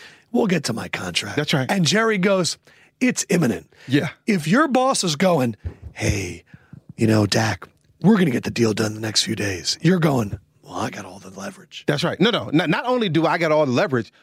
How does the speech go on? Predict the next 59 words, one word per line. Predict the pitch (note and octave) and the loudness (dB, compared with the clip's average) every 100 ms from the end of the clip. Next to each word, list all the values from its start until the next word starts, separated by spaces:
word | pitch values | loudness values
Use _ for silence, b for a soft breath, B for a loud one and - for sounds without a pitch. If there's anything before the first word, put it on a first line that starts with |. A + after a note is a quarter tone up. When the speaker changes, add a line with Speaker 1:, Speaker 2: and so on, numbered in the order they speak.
| b | b
Speaker 2:
no, | C4 | 0
no, | B3+ | 2
no. | F3+ | 2
Let | A#3 | 2
me | D4+ | 2
play | - A3+ | 2 0
a | |
couple | - G#3 F3 | 0 -2 0
more | D#3+ | 0
games. | C#3+ D3+ B2+ F2+ E2 | 0 0 0 -4 -12
Speaker 1:
Yeah. | - G3 F#3 | -18 -10 -2
Speaker 2:
Let | C4 | 0
me | C#4 | 0
keep | A#3+ C4 | 2 2
showing | - A#3+ A3 E3 | 4 2 2 2
you | |
because | D3+ F3+ F3 C#3+ B B C#3 | 2 2 2 0 B B -2
that, | D#3 C#3 | -2 0
that | D#3+ | 0
was, | E3 - - | 0 -4 -4
that | C#3 | 0
was | E3 - | 0 0
Speaker 1:
'Cause | D3+ D3 | 0 2
we | A3+ | 2
play | D3+ C4 | 2 2
Speaker 2:
thirty-three. | A3 C#3+ | 2 2
Speaker 1:
Washington | F#3 A3 - E3+ E3 D3+ | 4 2 0 -2 0 2
next | - E4+ D4 | 2 2 2
Speaker 2:
Yeah. | C3+ | 0
Speaker 1:
week. | - | -2
I'd | G#4+ A#4+ A#4+ G#4 | 0 2 2 2
like | - | 0
Speaker 2:
Oh. | |
Speaker 1:
to | B3+ | 0
do | B3+ D4 | 2 2
it | |
again. | D4+ E4+ F4 C4+ | 2 2 0 0
Speaker 2:
Oh, | A#4+ B4+ A#4+ | 0 2 4
yeah. | F#4+ F3 | 2 0
Guess | F#4+ - | -2 0
what | D#4 B3+ | 0 2
I | A#3 | 2
play? | A#3+ F3 | 2 2
Why? | D#3 G3 | 4 4
Oh, | C4+ D#4 E3 b | 4 2 0 b
that's | - A3 - G3 | -2 -2 0 0
thirty-four, | F3+ E3+ - D3 D#3+ E3+ | 2 0 2 4 4 2
thirty-five. | F3 F3 D#3+ F3 F#3+ | 0 -2 -2 -2 0
It | |
just | A3+ - | 0 0
keeps | C4+ | 0
going | G#3 B3 A#3+ | 4 4 4
up. | D4+ D4 | 2 0
Speaker 1:
Yes. | B2 A#2 - - - _ | -2 -4 -2 -2 -6 _
Speaker 2:
That's | G#3+ B3 | -4 0
exactly | A3 A#3 B3 A3+ | 2 2 4 4
what | G3 F#3 | 4 4
you | F3+ | 4
want. | C#3 A#2 | 4 2